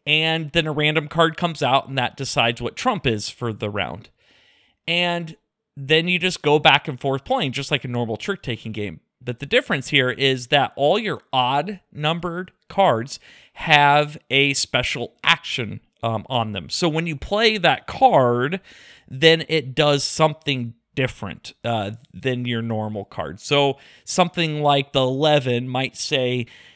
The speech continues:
"When you play this, the other player has to play a one or their highest card of that suit that was led." Um, uh, there's another one like the nine says that the nine's treated like trump. So it doesn't matter what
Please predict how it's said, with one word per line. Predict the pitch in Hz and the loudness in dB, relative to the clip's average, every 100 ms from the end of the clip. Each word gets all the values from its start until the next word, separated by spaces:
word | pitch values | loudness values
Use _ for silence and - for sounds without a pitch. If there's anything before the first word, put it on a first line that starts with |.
| _ _ _ | _ _ _
"When | 123 151 | -6 -6
you | |
play | 208 - 277 339 | -4 -2 -2 -2
this, | 127 147 - | -2 -2 -4
the | - | -2
other | 185 214 | 0 0
player | - 220 202 | 0 0 0
has | 156 208 247 - | 2 0 0 -4
to | |
play | 196 202 208 196 | -6 -4 0 0
a | 127 | 0
one | 123 202 285 135 147 185 190 _ _ _ _ | 0 2 4 2 0 -4 -14 _ _ _ _
or | 190 220 208 185 180 | 6 8 6 4 2
their | 170 151 | 0 -2
highest | - 196 196 160 139 - | 0 4 6 4 0 -4
card | 156 139 139 - | 2 4 2 0
of | 131 127 | 0 2
that | 139 120 - | 0 0 -4
suit | - 165 117 _ _ | -2 -2 -2 _ _
that | - 120 | -4 -4
was | 113 110 | -4 -8
led." | 101 73 - - - - | -8 -8 -16 -20 -20 -6
Um, | 131 135 127 113 - _ - - | 4 6 6 2 -14 _ -20 -2
uh, | 147 117 131 | -2 -2 0
there's | 156 151 139 | 2 2 0
another | 151 185 190 | 4 6 6
one | 180 175 | 2 2
like | 156 - | 2 2
the | 160 | 0
nine | 165 185 156 123 | 4 4 4 0
says | 113 - 131 117 | -6 -2 -2 -2
that | 123 | -10
the | 127 | -4
nine's | 131 160 160 - | 0 0 -2 -8
treated | - 180 185 185 | -10 -8 -4 -4
like | 123 143 147 - | 0 0 0 -4
trump. | - - 190 170 - - | -14 -2 -2 -2 -6 -10
So | - 127 | -4 -2
it | 120 | -2
doesn't | 180 214 | -2 2
matter | 170 156 | 4 4
what | 120 | 0